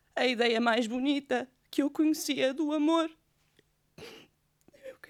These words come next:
quero ser dona da minha vontade. Eu já nem sei quem sou. Eu não sou uma pessoa má. Tu acreditas em mim? Eu não sou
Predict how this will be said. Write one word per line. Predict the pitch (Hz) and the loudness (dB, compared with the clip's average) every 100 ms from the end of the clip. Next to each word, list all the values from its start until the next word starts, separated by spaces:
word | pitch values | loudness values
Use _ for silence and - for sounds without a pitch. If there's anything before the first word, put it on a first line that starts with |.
| _ | _
quero | 466 403 | -2 0
ser | - 370 | 0 2
dona | 339 330 330 | 2 4 4
da | 330 | 4
minha | 349 381 | 4 2
vontade. | 330 349 339 - 370 339 320 311 - - - _ - - - | 2 2 0 -2 -4 -4 -4 -8 -12 -18 -18 _ -20 -20 -8
Eu | 294 | -4
já | 294 - | -2 0
nem | 262 247 240 | 2 2 2
sei | - - 214 196 - 494 - | 2 2 0 -2 -6 -10 -2
quem | 226 | -2
sou. | 233 - 233 233 - _ _ - _ _ _ | 0 0 0 0 -4 _ _ -20 _ _ _
Eu | - | 0
não | 254 254 | 2 2
sou | 349 - 262 254 269 - | 2 0 2 2 2 2
uma | 330 277 | 2 4
pessoa | 285 - - 277 302 | 2 0 0 2 4
má. | 269 277 311 254 - _ - - _ _ _ | 4 4 2 0 -6 _ -20 -20 _ _ _
Tu | - 208 | -14 -10
acreditas | 202 139 - 180 | -10 -10 -10 -6
em | 175 | -2
mim? | 208 202 185 _ _ _ _ _ - - | 0 -2 -4 _ _ _ _ _ -8 0
Eu | 226 214 | 2 2
não | 196 196 262 285 | 2 2 2 0
sou | - - 208 208 | -4 -2 0 0